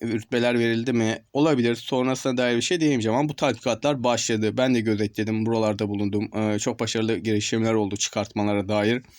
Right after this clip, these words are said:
Ee, özellikle kıdemli demek vardı. Ne demekti? C I A demekti. Ee, burada kıdemler C I A için çalışıyorlar ve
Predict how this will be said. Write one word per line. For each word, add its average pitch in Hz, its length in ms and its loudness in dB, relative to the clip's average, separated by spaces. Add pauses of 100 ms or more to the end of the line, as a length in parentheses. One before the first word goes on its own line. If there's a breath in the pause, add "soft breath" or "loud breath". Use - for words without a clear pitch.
(560 loud breath)
Ee, 120 360 2
özellikle 156 480 2
kıdemli 151 580 4
demek 120 400 0 (120)
vardı. 110 440 0
Ne 160 180 0
demekti? 107 360 0
C - 140 -2
I 147 40 4
A 139 220 2
demekti. 107 400 -2 (280)
Ee, 120 120 -4
burada 123 240 -2 (140)
kıdemler 123 460 2 (100)
C - 140 -2
I 123 40 2
A 127 40 2
için 123 220 -2
çalışıyorlar 110 600 -2
ve 120 220 0